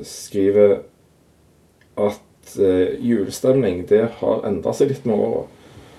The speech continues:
Nå er det mer mat, gode filmer, pynt og mørketid, og musikk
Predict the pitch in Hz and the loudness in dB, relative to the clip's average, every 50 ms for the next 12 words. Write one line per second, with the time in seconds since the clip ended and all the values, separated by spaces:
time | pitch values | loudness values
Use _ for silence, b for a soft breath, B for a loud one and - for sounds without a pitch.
0 | B B - 120 123 127 123 120 107 104 101 104 101 98 95 98 - 143 147 - | B B 4 8 8 8 8 6 4 2 2 0 0 0 0 0 0 -2 -6 -10
1 | - _ _ _ - _ _ _ - 117 - 131 110 104 - - - 123 101 90 | -16 _ _ _ -20 _ _ _ -14 -2 0 4 4 4 2 4 2 0 0 0
2 | 85 90 98 104 117 - - - _ - _ - _ - - - 107 131 135 - | -2 -2 -4 -4 -4 -8 -12 -20 _ -20 _ -20 _ 0 2 2 2 2 0 -2
3 | - - - - 101 101 98 - - - - - 143 - - 139 156 - - b | -8 -14 -8 -4 -2 -2 -2 -2 -6 -12 -16 -16 -8 -2 -2 0 0 -2 -8 b
4 | b b b b b b b b b b b _ - 107 110 101 101 - - - | b b b b b b b b b b b _ -2 0 0 0 0 -2 -4 -8
5 | 87 - - - _ _ - - - | -8 -8 -8 -16 _ _ -20 -18 -18